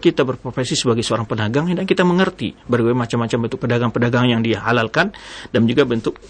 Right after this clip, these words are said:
transaksi-transaksi yang dibolehkan atau yang dihalalkan, diharamkan, kita harus mengerti supaya,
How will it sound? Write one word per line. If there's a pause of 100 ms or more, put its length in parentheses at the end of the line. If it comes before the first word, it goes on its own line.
transaksi-transaksi
yang
dibolehkan (400)
atau
yang
dihalalkan,
diharamkan,
kita
harus
mengerti (320)
supaya,